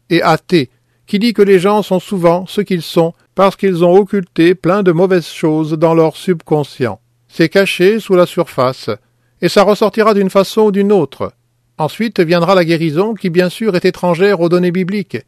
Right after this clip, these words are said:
et n'a aucune corrélation avec l'œuvre de l'esprit. La dame continue. Le psychologue chrétien a été formé, et est plus à même d'arriver à la racine de ce sérieux problème. Un ami ou un bon écoutant n'est pas une aide efficace, car le problème est trop profond,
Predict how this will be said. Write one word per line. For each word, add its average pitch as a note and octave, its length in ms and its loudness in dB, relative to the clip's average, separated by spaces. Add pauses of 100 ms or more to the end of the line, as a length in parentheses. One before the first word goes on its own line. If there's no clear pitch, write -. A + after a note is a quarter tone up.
(240)
et F3+ 80 -2
n'a F#3 120 4
aucune F3+ 580 0
corrélation F#3 760 2
avec F3 240 0
l'œuvre F3+ 380 4
de F3 80 2
l'esprit. D#3+ 540 -6 (340)
La F3 160 2
dame G3+ 320 2
continue. D3 560 -6 (240)
Le E3 160 0
psychologue F#3+ 460 -2
chrétien E3+ 420 -2
a E3 100 0
été E3 160 -2
formé, A#2+ 500 -4 (280)
et F#3 120 6
est F#3 60 4
plus A3 360 -4 (100)
à F3 100 0
même G3 320 0
d'arriver F3 420 2
à F#3 60 4
la D#3 100 2
racine F3+ 440 -2
de E3 80 0
ce E3 160 -4
sérieux E3+ 320 0
problème. A2 540 -4 (320)
Un C3+ 120 -2
ami E3 320 0
ou E3+ 140 0
un B2 140 0
bon D3 220 0
écoutant D#3+ 440 -2
n'est F#3+ 100 2
pas G#3+ 160 0
une F#3+ 200 2
aide F#3 100 4
efficace, D#3 540 -2
car F#3 140 2
le G3+ 100 2
problème G3+ 440 2
est F#3+ 60 4
trop - 220 -4
profond, D#3+ 500 -4